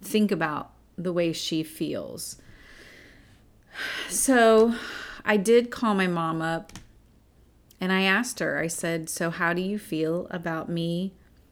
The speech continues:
talking about the uncomfortable?"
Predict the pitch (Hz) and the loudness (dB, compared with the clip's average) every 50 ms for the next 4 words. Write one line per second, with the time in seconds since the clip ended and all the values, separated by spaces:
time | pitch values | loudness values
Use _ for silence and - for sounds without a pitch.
0 | _ _ _ _ _ _ - - - - 185 226 226 - 190 165 156 156 165 - | _ _ _ _ _ _ -20 -12 -8 -8 -6 -6 -6 -6 -6 -6 -4 -6 -6 -8
1 | - - - 165 160 170 160 160 165 165 165 - - _ - - _ _ _ _ | -8 -6 -6 -4 -4 -4 -4 -4 -4 -6 -6 -8 -12 _ -20 -20 _ _ _ _
2 | _ _ _ _ - 180 165 190 190 180 175 175 175 175 - 175 170 185 - - | _ _ _ _ -8 -4 0 0 0 0 0 -2 -4 -4 -4 -4 -6 -4 -6 -8
3 | 170 196 180 - - - 170 | -10 -8 -8 -8 -8 -10 -14